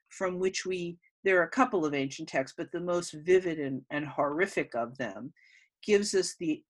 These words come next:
the idea that there were sponge sticks in toilets. And th-, this is a text by the Roman writer Seneca, who's a writer of the first century, uh, C E.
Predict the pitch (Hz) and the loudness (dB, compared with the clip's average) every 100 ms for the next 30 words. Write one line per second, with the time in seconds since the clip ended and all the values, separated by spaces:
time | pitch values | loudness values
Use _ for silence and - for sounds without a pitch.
0 | - 175 175 151 147 147 185 190 117 127 | -14 -6 -2 0 -2 -2 0 2 2 0
1 | 139 123 - 170 143 143 160 175 180 165 | 0 -2 -2 -4 -4 -4 0 4 4 2
2 | - - 160 147 143 139 - - 110 - | -2 -2 0 0 0 -4 -6 -4 -6 -6
3 | - - 139 131 113 - 135 101 85 - | -10 -6 -4 -4 -4 -6 -4 -4 -6 -8
4 | - - _ - - - 180 185 220 214 | -12 -14 _ -20 -20 -8 -6 -2 -2 0
5 | 277 339 269 220 226 208 - - 180 170 | 2 2 0 -2 -2 -2 -2 -4 -2 -2
6 | 165 160 170 180 185 180 175 165 165 160 | -4 -4 0 0 0 -4 -4 -2 0 0
7 | 151 147 - - 208 220 185 - - 143 | -2 -4 -2 0 2 2 0 -6 -10 -10
8 | 175 156 147 151 147 - _ _ 180 165 | -8 -8 -8 -8 -10 -12 _ _ 2 4
9 | 170 165 151 147 156 143 175 170 - 160 | 4 0 0 -2 -8 -8 -6 -4 -4 -4
10 | 147 - 151 139 135 127 _ _ _ _ | -4 -4 -4 -2 -2 -4 _ _ _ _
11 | - 151 131 - 196 180 - 165 120 151 | -8 -6 -4 -2 -4 -4 -4 -6 -6 -8